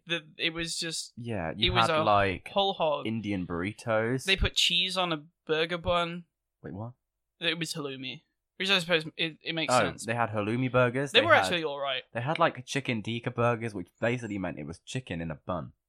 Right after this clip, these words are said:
Speaker 1: Yeah. I, I, yeah. Whenever our school did burgers, it was always just the item in a bun.
Speaker 2: <laughs> The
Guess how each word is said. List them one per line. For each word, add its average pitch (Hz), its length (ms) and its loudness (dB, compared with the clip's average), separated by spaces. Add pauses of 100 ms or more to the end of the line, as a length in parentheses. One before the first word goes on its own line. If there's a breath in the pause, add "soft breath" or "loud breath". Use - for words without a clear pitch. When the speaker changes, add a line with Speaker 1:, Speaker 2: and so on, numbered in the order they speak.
(320)
Speaker 1:
Yeah. 165 420 2 (400)
I, 208 180 6
I, 185 220 -6 (140)
yeah. 160 440 -2 (360)
Whenever 240 480 6
our 185 140 8
school 170 240 -2
did 156 200 -6 (140)
burgers, 170 640 2
it 165 80 4
was 165 200 0
always 165 240 2
just - 260 0 (200)
the 180 160 4
item 165 400 2
in 160 220 0
a 151 40 -2
bun. 143 400 -4
Speaker 2:
<laughs> 113 40 -12
The 123 100 4